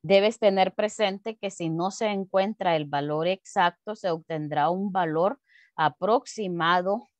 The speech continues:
hacia abajo. Este es un error que por lo general da, que cuando no encuentra el valor, ella le va a devolver, eh, como resultado un valor aproximado que es el que se encuentra hacia abajo. Entonces hay que tener cuidado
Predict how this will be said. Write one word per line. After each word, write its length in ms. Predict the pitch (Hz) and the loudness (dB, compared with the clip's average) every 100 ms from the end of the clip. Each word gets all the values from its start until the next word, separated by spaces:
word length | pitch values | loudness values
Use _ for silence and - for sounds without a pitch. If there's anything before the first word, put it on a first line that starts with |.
| - _ | -20 _
hacia 400 | 151 143 - 95 | -6 -6 -8 -14
abajo. 500 | 127 196 202 - 120 - _ - _ | -2 2 2 0 -12 -14 _ -20 _
Este 240 | 180 - 220 | -6 -4 -6
es 160 | 220 | -2
un 180 | 240 247 | -2 0
error 460 | 208 165 165 196 - | 0 0 0 0 -2
que 100 | 208 | -8
por 240 | - 175 | -4 -4
lo 140 | 165 | -4
general 720 | 156 156 151 135 139 143 139 127 | -6 -4 -4 -4 -2 -2 -2 -2
da, 400 | 180 202 180 156 | 0 0 -2 -10
que 120 | - 156 | -12 -8
cuando 360 | 156 147 143 | -6 -4 -2
no 160 | 143 160 | -2 -2
encuentra 720 | 180 190 190 190 202 190 170 | -2 -2 -2 -2 -2 -2 0
el 100 | 180 | -2
valor, 540 | 190 196 175 175 196 _ _ - _ | -2 -2 0 0 -2 _ _ -20 _
ella 260 | 175 175 190 | -2 0 0
le 140 | 185 | 0
va 260 | 156 160 175 | 0 2 2
a 40 | |
devolver, 840 | 170 165 160 147 143 156 180 202 - | -2 -6 -8 -10 -4 0 0 0 -4
eh, 160 | 165 156 | -6 -8
como 360 | - 160 160 151 | -6 -6 -4 -4
resultado 1040 | 156 156 151 143 139 160 175 196 202 - - | -4 -6 -8 -8 0 4 6 6 4 0 -2
un 300 | 202 233 240 | 0 0 2
valor 420 | 185 156 160 185 | 0 0 0 0
aproximado 920 | 185 - 170 - 156 147 151 185 202 | -4 -6 -10 -10 -8 -4 0 -2 -4
que 200 | - 151 | -6 -4
es 60 | 151 | -2
el 180 | 165 165 | -4 -6
que 120 | 165 | -8
se 160 | 160 151 | -6 -6
encuentra 720 | 139 139 147 160 151 156 151 | -4 -4 -2 -2 -2 0 0
hacia 320 | 156 151 - 180 | 0 -4 -2 2
abajo. 260 | 170 175 | 2 0
Entonces 380 | 175 156 - 156 | -4 -6 -8 -6
hay 80 | 147 | -4
que 100 | 156 | -4
tener 380 | 165 156 151 156 | -2 0 -2 2
cuidado 500 | 175 156 147 170 | 4 6 6 4